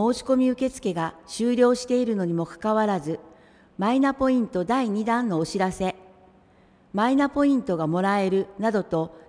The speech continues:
事務局を語り、個人情報やクレジットカード情報を不正に得ようとする詐欺メールに関する相談が増加しています。アドバイス。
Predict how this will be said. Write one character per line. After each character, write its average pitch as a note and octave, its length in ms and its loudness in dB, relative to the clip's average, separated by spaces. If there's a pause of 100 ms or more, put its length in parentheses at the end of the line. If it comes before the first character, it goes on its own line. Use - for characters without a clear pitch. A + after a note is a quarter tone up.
事 G#3 120 -2
務 C#4 140 4
局 A#3 300 0
を D#3+ 80 2
語 E3+ 300 -4
り、 E3 160 -4 (440)
個 G#3 140 2
人 C4+ 260 2
情 D4 220 2
報 A3 220 0
や E3 280 -2 (220)
ク A3 120 0
レ B3 100 6
ジ C4+ 120 -2
ッ C4+ 100 -8
ト C#4 120 0
カ C4+ 180 0
ー C4+ 40 0
ド C4 120 0
情 C4 240 2
報 F3+ 240 -2
を D3+ 300 -2 (160)
不 - 100 -16
正 B3+ 280 4
に B3+ 180 2
得 A3+ 120 2
よ C4 140 4
う C4 60 -2
と G#3 100 -2
す E3 160 -4
る D#3 120 -2
詐 F#3 180 -6
欺 A#3 100 0
メ C#4+ 180 4
ー C#4 40 0
ル A3+ 100 -2
に F3+ 100 -2
関 F#3 260 -4
す F3 160 -10
る F3 100 -2
相 F#3 260 -2
談 G3+ 240 -2
が G3 220 -2 (100)
増 G3 200 0
加 G3+ 160 -4
し - 100 -14
て F#3+ 120 0
い F#3+ 80 0
ま F#3+ 160 -2
す。 - 220 -20 (1900)
ア C4 140 0
ド C#4 120 6
バ F#3+ 160 4
イ D3+ 80 -4
ス。 - 220 -8